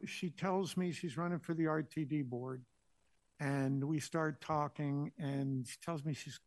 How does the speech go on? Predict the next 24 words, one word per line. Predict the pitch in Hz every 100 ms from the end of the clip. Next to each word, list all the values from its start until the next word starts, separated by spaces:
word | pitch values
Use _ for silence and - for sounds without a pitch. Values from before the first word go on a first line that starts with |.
| _ _ _ _ - _ _
shortly | - - 214 185
before | 147 127 165
the | 151
election, | 143 156 160 147 123 - -
she's | - 143
going | - 180 165
on | 147
vacation. | 135 131 123 135 143 - 220 _ _ _ _ _ _ _ -
I | 113
forget | 120 151
where, | 156 143 160 165 165 - 143
where | 147 160 165
you | 151
were | 156 151
planning | - 151 147 147
on | 147 143
going | 131 135 139 139
or |
for | 131 156
how | 135 160
long. | 151 156 147
And |
I'm | 123
thinking, | 113 120 -